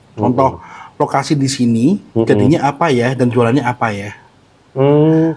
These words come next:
Speaker 1: Nah, kalau ini misalnya market approachment, eh, di sana tuh banyak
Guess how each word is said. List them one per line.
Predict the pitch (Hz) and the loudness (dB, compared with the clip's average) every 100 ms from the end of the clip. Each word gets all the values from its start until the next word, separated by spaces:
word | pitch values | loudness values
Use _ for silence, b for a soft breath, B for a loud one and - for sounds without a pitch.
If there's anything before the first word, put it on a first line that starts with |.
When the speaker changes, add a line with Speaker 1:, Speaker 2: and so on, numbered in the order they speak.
| - | -8
Speaker 1:
Nah, | - 104 107 | -16 -14 -16
kalau | - 127 120 120 | -4 -2 0 0
ini | 131 | -2
misalnya | 123 151 160 | 0 0 2
market | 139 131 | 0 -2
approachment, | 120 131 123 156 196 220 - _ _ _ _ _ _ _ | -4 -4 -2 0 0 -2 -10 _ _ _ _ _ _ _
eh, | 165 202 - - b b b - | -2 -2 -2 -20 b b b -16
di | |
sana | - 127 151 | -6 -2 0
tuh | 147 | 0
banyak | 131 | 0